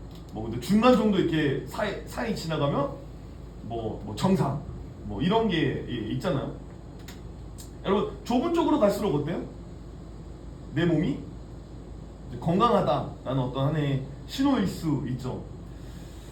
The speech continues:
그래서 이제 그 사이를 이제 못 지나가면은 이제 막 굉장히 "나는 돼지 아니야!" 이러면서 막 숨도 막 이렇게 들여 넣어보고, 예, 이렇게, 이렇게 하는 이제 모습들을 이제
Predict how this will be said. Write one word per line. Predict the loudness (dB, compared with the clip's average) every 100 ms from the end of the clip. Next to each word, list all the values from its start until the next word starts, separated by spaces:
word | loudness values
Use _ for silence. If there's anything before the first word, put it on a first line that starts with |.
| -14 -14 -14 -14 -14 -6
그래서 | 0 6 8 8
이제 | 8 6 6 2 -2 -8 -4
그 | 0
사이를 | 6 8 8 6
이제 | 4
못 | 4 2
지나가면은 | 2 2 2 2 2 0 0
이제 | 0 0 -4 -6
막 | -8 -8
굉장히 | 2 4 6 8 6 4 -2 -8 -12 -12 -2
"나는 | 2 4
돼지 | 4 4 6
아니야!" | 4 4 2 2
이러면서 | 0 0 0
막 | -2 -4 -8 -12 -10 -6
숨도 | -2 0
막 | 0 0 -4 -8
이렇게 | -6 -4
들여 | 0 0
넣어보고, | 2 2 0 0 0 4 4 4 2 0 -4 -8
예, | -8 -6 -6 -8 -12 -12 -12 -12 -4
이렇게, | 0 2 4 2 0
이렇게 | -4 -2
하는 | -2 0 0 0 -2
이제 | -2 -4 -6
모습들을 | -6 -6 -4 -2 0 -2
이제 | -4 -6 -6 -6 -6 -8